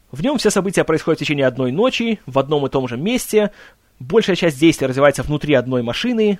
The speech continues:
Тут всего два главных героя, поэтому здесь можно было хорошенько сконцентрироваться на всяких деталях и не волноваться о том, на скольких континентах нужно будет снимать и сколько разных смен костюмов будет у героев. Правда, по своей славной традиции,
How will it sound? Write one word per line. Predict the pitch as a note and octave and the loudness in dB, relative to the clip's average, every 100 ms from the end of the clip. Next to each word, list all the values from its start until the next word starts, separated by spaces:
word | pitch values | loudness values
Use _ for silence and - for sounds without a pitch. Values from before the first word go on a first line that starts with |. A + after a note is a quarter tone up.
| _ | _
Тут | F3+ E3 | -4 -2
всего | - F3+ D3+ | 0 2 2
два | B2+ C#3 | 4 2
главных | B2+ A#2+ A#2+ | 2 -2 -2
героя, | A#2+ F#3 G#3+ G#3 | -2 0 0 -2
поэтому | - C#3+ C#3 B2+ | 0 0 0 -6
здесь | A#2 G#3 - - - | -4 -4 -4 -8 -14
можно | C3 E3 D3 | -2 0 0
было | C3 | -2
хорошенько | C#3 D3+ A3 F#3 | 0 0 0 -2
сконцентрироваться | - C3+ B2+ D3 D3+ C3+ | -4 -6 -4 -2 -2 -2
на | B2+ | -4
всяких | C#3+ B2+ | -6 -8
деталях | A2+ C3 G#3+ G#3 - | -8 -2 0 0 -2
и | F3+ E3+ | -4 -4
не | C#3+ | -2
волноваться | C3 C#3 E3+ - C3+ | -2 0 -2 0 -2
о | |
том, | - E3+ D#3 - - _ - | -2 -4 -6 -12 -20 _ -6
на | C#3 | -6
скольких | - D#3 F#3 | -4 -4 -2
континентах | D#3+ E3+ D#3+ C3+ | -2 0 -2 -2
нужно | D3+ C#3 B2 | -4 -4 -4
будет | A#2+ | -6
снимать | - D3+ A#3 C4+ - | -6 -4 -2 -2 -6
и | D#3+ D#3 | -2 -2
сколько | - G3 G#3 D3 | -2 0 0 2
разных | E3 D#3+ - | 0 -2 -6
смен | - D3+ | -4 -4
костюмов | C3+ C3 G3+ F#3 C3 | -2 -4 -2 -2 0
будет | C#3 C3+ | -4 -2
у | |
героев. | B2+ F#2 G1+ - - _ _ _ _ | -4 -4 -8 -14 -20 _ _ _ _
Правда, | - D4 B3 A#3 | 0 2 2 0
по | - B3 | 0 0
своей | A#3 G3+ G#3 | 0 2 0
славной | - G3+ G3 | 2 0 2
традиции, | G3+ G#3 C4+ - A3+ G#3 | 0 0 -2 -2 -2 -4